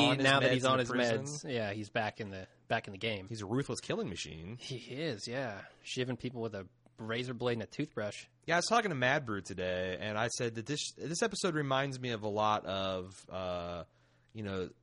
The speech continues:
Speaker 1: the X-Files seasons, where the best part of every episode is the last thirty seconds,
Speaker 2: Hmm.
Speaker 1: where the smoking man would come in and say something really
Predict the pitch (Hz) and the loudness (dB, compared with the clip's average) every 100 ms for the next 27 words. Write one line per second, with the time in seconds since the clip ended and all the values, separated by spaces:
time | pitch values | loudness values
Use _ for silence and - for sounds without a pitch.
0 | _ 95 101 107 - - 85 85 78 - | _ -10 -4 -4 -4 -4 -4 -2 -6 -8
1 | 82 82 - - - - - 98 95 92 | -10 -12 -12 -16 -16 -18 -10 -6 -6 -6
2 | 87 107 104 - - 107 95 90 98 92 | 0 0 0 -6 0 0 0 -2 -2 -2
3 | 92 98 - 92 87 87 87 87 85 - | -4 -4 -6 -4 -4 -6 -4 -2 -4 -6
4 | 92 82 - 82 - - - - - 139 | -8 -8 -6 -8 -10 -16 -12 -10 -2 -2
5 | 104 - - 98 95 - - 107 101 95 | -4 -12 -4 -2 -2 -4 -2 -2 -2 -6
6 | 90 90 82 101 90 90 90 - 104 98 | -4 -4 -6 -8 -6 -6 -6 -4 -4 -4
7 | 95 92 92 | -6 -6 -6